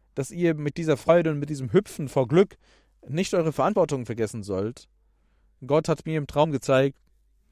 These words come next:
dass ich voller Schnelligkeit dahin gehe, weitergehe und die Erde unter mir schnell verschwindet. Genauso hat Allah mir auch gesagt, dass ich schnell wachsen und gedeihen werde. Deswegen ist es für mich vorherbestimmt,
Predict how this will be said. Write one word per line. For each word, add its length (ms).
dass 280
ich 340
voller 320
Schnelligkeit 540
dahin 280
gehe, 380
weitergehe 600
und 360
die 100
Erde 260
unter 200
mir 200
schnell 400
verschwindet. 580
Genauso 540
hat 120
Allah 300
mir 180
auch 80
gesagt, 480
dass 180
ich 100
schnell 280
wachsen 280
und 80
gedeihen 340
werde. 380
Deswegen 440
ist 120
es 100
für 100
mich 180
vorherbestimmt, 680